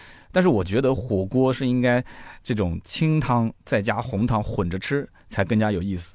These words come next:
啊！你就从头到尾一直都是吃辣的话，真的我觉得就吃麻木了嘛。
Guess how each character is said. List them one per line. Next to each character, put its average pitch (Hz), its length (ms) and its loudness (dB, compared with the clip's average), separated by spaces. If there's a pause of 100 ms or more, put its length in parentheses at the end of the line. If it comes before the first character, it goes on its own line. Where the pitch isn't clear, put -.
(120)
啊！ 76 140 -10
你 85 80 -6
就 147 120 -4
从 170 160 0
头 185 60 4
到 185 160 6
尾 95 140 2
一 123 140 -2
直 117 200 -2
都 175 140 2
是 117 120 -4
吃 - 160 -4
辣 107 180 0
的 73 60 -6
话， 82 160 -4
真 127 180 -2
的 123 80 -2
我 87 120 -4
觉 95 120 -6
得 135 100 -2
就 139 140 -2
吃 - 180 -6
麻 101 200 -2
木 165 200 -2
了 92 80 -2
嘛。 - 140 -8